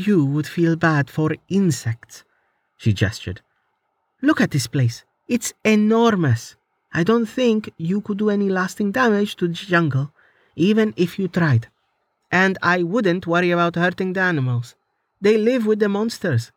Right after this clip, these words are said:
You should be worried about them hurting you." "I know," Rain said resignedly. "Here we go. Just be ready in case a shiny blue guy with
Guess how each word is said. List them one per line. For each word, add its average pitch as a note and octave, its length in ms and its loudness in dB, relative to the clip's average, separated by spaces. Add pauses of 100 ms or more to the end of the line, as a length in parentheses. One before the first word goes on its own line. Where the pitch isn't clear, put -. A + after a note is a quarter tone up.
(480)
You F#3+ 240 -2
should G#3 420 -2
be G#3+ 120 -4
worried G3 340 0
about F3 300 0
them F#3 400 2 (420)
hurting F#3 680 -2
you." C#3 360 2 (1160)
"I C3 300 2
know," A2 580 4 (480)
Rain G2 300 -10
said F#2+ 280 -10
resignedly. G2 680 -4 (800)
"Here A2 180 2
we D#3 100 4
go. D3 340 2 (480)
Just - 260 -4 (540)
be D4 160 -4
ready D3+ 400 2
in A#2 140 2
case A#2+ 640 -2
a G2+ 120 -2
shiny A2+ 540 0
blue G#2 320 0
guy A#2+ 340 0
with G2 440 -6